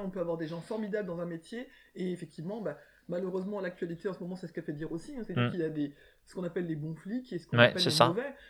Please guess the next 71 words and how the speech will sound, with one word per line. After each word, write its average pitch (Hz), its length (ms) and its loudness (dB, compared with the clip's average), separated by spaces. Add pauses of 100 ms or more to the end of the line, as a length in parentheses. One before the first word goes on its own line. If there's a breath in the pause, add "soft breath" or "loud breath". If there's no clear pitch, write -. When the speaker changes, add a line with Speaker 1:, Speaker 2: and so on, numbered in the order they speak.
(120)
Speaker 1:
Donc, 170 160 -4
c'est 208 80 -2
pas 202 140 0
pour 190 240 -8
dire 175 300 -4
que 202 100 -4
tout 190 160 -10
le 202 80 -6
monde 196 80 -2
est 180 40 -2
dans 160 100 -2
le 165 60 -4
même 156 140 -4
sac, 269 280 -6
mais 208 320 -2
il 190 80 -6
faut - 120 -6
être 175 80 -6
capable 165 640 -2
de, 156 200 -4
de 151 120 -2
les 170 120 -2
repérer 170 540 -4
et 170 40 -2
de 151 120 0
se 135 60 -8
dire, 196 180 0
bah, 156 220 -6 (180 soft breath)
moi, 180 100 -2
ma 196 120 0
valeur, 185 260 2
elle 185 60 -4
s'arrête, 175 420 -6 (140)
elle, 156 160 -4
elle 156 80 -8
s'arrête 180 240 -4
à - 20 -8
cette 175 180 -10
porte-là, 175 400 -6
c'est-à-dire 165 240 -8
que - 80 -6
je 160 120 -4
n'y 160 120 -4
vais 151 120 -4
pas, 131 260 -12
quoi. - 100 -10
Speaker 2:
C'est - 140 2
ça. 110 220 2
Speaker 1:
Et 151 40 -4
c'est 170 100 -8
ce - 40 -14
que 170 80 -8
tu - 140 -12
dis, 190 120 -10 (100)
en 165 40 -10
fait, 147 160 -6
c'est, 147 240 -8 (240 soft breath)
tu, 180 120 -4 (140)
tu 226 120 -4
te 226 80 -4
respectes 202 440 0
en 170 120 -4
tant 185 200 -6
que, 156 360 -4
qu'être - 200 -4
humain. 185 140 -6 (220 loud breath)
Speaker 2:
J'ai, - 240 10
j'essaye, 123 440 12
après, 117 240 12
voilà, 110 220 12
on 87 300 8